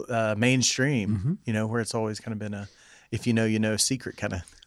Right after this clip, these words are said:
Speaker 1: thing
Speaker 2: Yeah,
Speaker 1: that,
Speaker 2: I think
Speaker 1: that
Speaker 2: it's
Speaker 1: people have
Speaker 2: a
Speaker 1: enjoyed.
Speaker 2: challenge for them that they're gonna have to figure out going forward. 'Cause, I mean, you've seen, obviously, the final episode of, uh,
Speaker 1: Mm-hmm.
Speaker 2: the finale of season two.
Speaker 1: Yes.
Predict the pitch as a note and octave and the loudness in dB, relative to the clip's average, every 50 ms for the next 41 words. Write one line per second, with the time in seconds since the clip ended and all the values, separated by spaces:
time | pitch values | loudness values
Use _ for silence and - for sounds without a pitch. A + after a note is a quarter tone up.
0 | B2 - - - D#3 E3 F3 - B2 - - A3 F3+ E3 C#3+ C3 B2+ D3 B2+ A2 | -14 -8 0 4 6 6 8 6 6 4 4 4 4 4 4 6 6 6 6 6
1 | G#2 A2+ G#2+ G#2 - D#3 E3+ D#3+ C#3+ A#2+ - - B2+ A2 B2 C3 C3 A2+ G#2 G2 | 6 4 4 4 6 6 6 6 6 4 4 4 4 4 6 6 4 4 4 4
2 | G#2+ G#2 G2+ A#2 A2+ G#2 G#2+ A2+ A2 - - - - A2 F#2+ F#2+ G2+ G2+ G2+ G2+ | 4 4 4 4 2 2 2 2 0 -2 -4 -2 0 0 2 4 4 4 4 2
3 | F#2+ G2+ G#2+ G#2 F#2+ F2+ - - A2+ G#2+ G#2 G2+ - - C#3+ A#2+ C#3 C3+ C3 C3 | 2 2 0 0 0 -2 0 2 2 4 2 2 2 2 4 4 4 6 6 6
4 | B2+ A#2+ A#2+ A#2 B2 D3 D3 C3 - - C#3+ C3 B2 A2+ G#2+ G#2+ G#2+ G#2+ G2 - | 6 6 6 6 6 4 6 6 6 6 6 6 6 6 4 4 4 2 2 2
5 | G#2+ G#2 F2 G2+ F#2 - - A2 G#2+ G#2 G2+ G2 G2 F#2+ - - - - G2 G2 | 2 2 2 2 0 0 0 2 2 2 2 2 0 0 0 0 2 2 2 2
6 | G2 F2+ E2+ E2+ E2 - A#1+ B1+ C2 - G#2 A2+ A2 G#2 A#2 A#2+ A2+ - F2+ - | 2 0 -2 -4 -6 -8 -10 -10 -10 -6 -4 -4 -2 -2 -2 -4 -4 -6 -6 -6
7 | A2+ A2 G2+ - - A2 A2 G#2 G#2 G2+ G2+ F#2 F2 - - G#2 G2 E2 E2+ E2+ | -6 -4 -2 0 2 2 4 4 4 4 2 2 2 2 4 4 2 2 0 -2
8 | E2 - E3+ D#3 G#2+ D#2 C#2+ A#2+ A#2 A2 G#2 G#2 - | 0 4 4 6 6 4 4 2 0 0 0 -2 -6